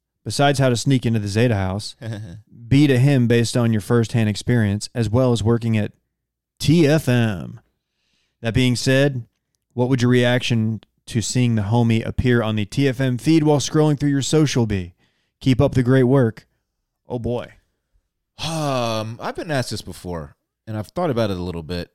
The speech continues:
Speaker 2: but not a ton. Um, I would discourage him probably from,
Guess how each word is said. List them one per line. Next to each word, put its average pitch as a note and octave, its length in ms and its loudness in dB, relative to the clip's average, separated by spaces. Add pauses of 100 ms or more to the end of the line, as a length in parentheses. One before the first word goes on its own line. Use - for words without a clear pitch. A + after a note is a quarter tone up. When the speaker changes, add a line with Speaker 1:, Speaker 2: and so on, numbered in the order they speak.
(100)
Speaker 2:
but G2+ 120 -12
not G#2+ 200 -8
a - 40 -10
ton. D#2 520 -10 (760)
Um, B2+ 600 -8 (1040)
I C3 120 -4
would D#3 300 -4 (440)
discourage A2+ 600 -4
him F#2 380 -6
probably F2 580 -6
from, E2 540 -8